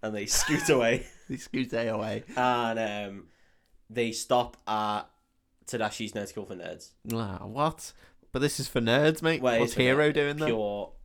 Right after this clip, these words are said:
Speaker 1: unadulterated nerdism. And Hero's like, "Fuck, this is full nerds. Why are we at nerd school?" He literally says, "Why are
Speaker 2: Boring.
Speaker 1: we at, why are we at nerd school?" And he's like, "Well, I'll pick something up."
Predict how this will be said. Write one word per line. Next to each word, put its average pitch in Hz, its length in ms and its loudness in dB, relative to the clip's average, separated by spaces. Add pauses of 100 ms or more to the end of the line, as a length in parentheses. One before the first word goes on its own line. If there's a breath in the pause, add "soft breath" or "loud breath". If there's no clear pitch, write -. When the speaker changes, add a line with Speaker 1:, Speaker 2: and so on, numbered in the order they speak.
Speaker 1:
unadulterated 98 640 -8
nerdism. 95 460 -8 (560 soft breath)
And 127 220 0
Hero's 131 300 0
like, 127 140 -8
"Fuck, 151 420 -2
this 127 160 -6
is - 40 -10
full 131 220 0
nerds. 127 340 2
Why 135 160 2
are - 20 0
we 139 120 0
at 135 80 0 (120)
nerd 131 220 4
school?" - 200 -2
He 294 140 -2
literally 160 300 0
says, 139 220 2
"Why 123 120 4
are 120 40 6
Speaker 2:
Boring. 165 340 12
Speaker 1:
we - 100 10
at, 143 160 8
why 139 60 8
are 143 40 6
we 143 100 8 (160)
at 110 60 -2
nerd 113 220 0
school?" 123 440 0
And 117 100 -2
he's 117 120 -2
like, 120 120 2
"Well, 254 140 6
I'll 123 80 2
pick 123 180 -4
something 107 240 -8
up." 113 220 -2